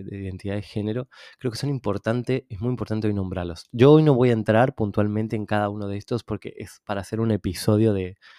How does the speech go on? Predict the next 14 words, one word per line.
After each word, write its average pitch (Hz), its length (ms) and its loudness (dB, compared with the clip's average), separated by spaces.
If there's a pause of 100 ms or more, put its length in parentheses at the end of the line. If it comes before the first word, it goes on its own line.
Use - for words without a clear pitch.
(260)
especialmente, 110 1080 0
creo 104 180 -6
que - 140 -12 (100)
va 104 60 0
a - 20 2
haber 101 120 -4
un 95 100 -10
episodio 95 720 -6 (560)
de, 95 220 -12
de 104 80 -6
identidad 95 320 -8
de - 40 -20
género 107 200 -6
seguramente, 104 1000 -2